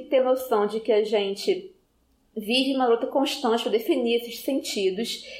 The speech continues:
E pra definir esses sentidos e ser uma sociedade saudável e, enfim, plural, de fato, é que a gente defende essa democracia radical e plural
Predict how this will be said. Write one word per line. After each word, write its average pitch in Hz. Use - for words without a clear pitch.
E 269
pra 269
definir 240
esses -
sentidos 226
e -
ser -
uma 226
sociedade 208
saudável 190
e, 190
enfim, 185
plural, 202
de 202
fato, 180
é 202
que 202
a 220
gente 294
defende 226
essa 285
democracia 220
radical 220
e 202
plural 202